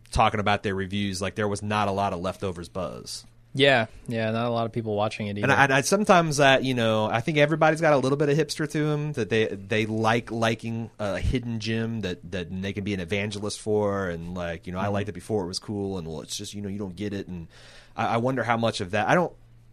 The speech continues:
Speaker 1: I, I don't seem to be attracted to stuff like that, but the fact that it is a smaller, more intimate, but very passionate audience, I thought was a fun, was, was one of the things that took it over the top.
Speaker 2: Yeah, I mean, I, I like that I could engage with this show, uh,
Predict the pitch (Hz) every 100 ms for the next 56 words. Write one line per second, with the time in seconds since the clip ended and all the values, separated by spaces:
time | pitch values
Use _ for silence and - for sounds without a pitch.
0 | - - 107 - 101 123 156 - - -
1 | 135 190 247 240 247 - 240 240 220 226
2 | - 233 - 226 - 233 233 - 123 -
3 | - 151 151 143 131 127 147 131 117 -
4 | 123 120 120 117 110 117 113 117 98 95
5 | 87 165 135 - 117 131 - 175 196 -
6 | - 147 175 208 214 - 113 117 101 104
7 | 92 - 104 95 98 - 101 98 98 104
8 | 101 101 95 80 104 95 90 85 - 73
9 | 90 - - - - - - - - 139
10 | 208 180 151 151 143 131 143 131 123 -
11 | - 131 131 127 120 113 113 110 113 110
12 | 107 110 104 107 101 104 98 101 90 98
13 | - 101 95 95 - - - 101 95 90
14 | 90